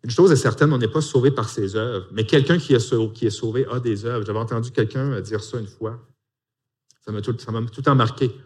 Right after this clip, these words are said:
On n'est pas sauvé par les œuvres, ou un chrétien n'est pas sauvé par ses œuvres, mais un chrétien a des œuvres. Lorsqu'on est un enfant de Dieu, il y a des fruits qui découlent de ça.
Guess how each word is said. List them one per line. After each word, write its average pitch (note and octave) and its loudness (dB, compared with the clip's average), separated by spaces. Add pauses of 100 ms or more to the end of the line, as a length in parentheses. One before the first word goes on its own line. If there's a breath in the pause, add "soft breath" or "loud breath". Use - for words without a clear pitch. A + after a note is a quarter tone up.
(120)
On G#2+ -10
n'est A#2 0
pas D3 4
sauvé D#3+ 6
par D3 4
les A2+ 4
œuvres, C#3 2 (1200)
ou A#2 2
un A#2 2
chrétien E3+ 2
n'est C#3 6
pas D#3 2
sauvé D3 2
par C3+ -2
ses G#2 -4
œuvres, A#2+ -2
mais G#2+ -4
un G#2 -4
chrétien B2+ -6 (160)
a B2+ 0
des G#2 -6
œuvres. G#2 -10 (1040)
Lorsqu'on B2 -2
est G#2+ -2
un A#2+ 2
enfant D#3 0
de C3+ -2
Dieu, A#2 -8 (640)
il - -4
y - 2
a - 0
des G#2 -4
fruits - -10
qui A#2+ -16
découlent G2+ -6
de F#2 -16
ça. - -20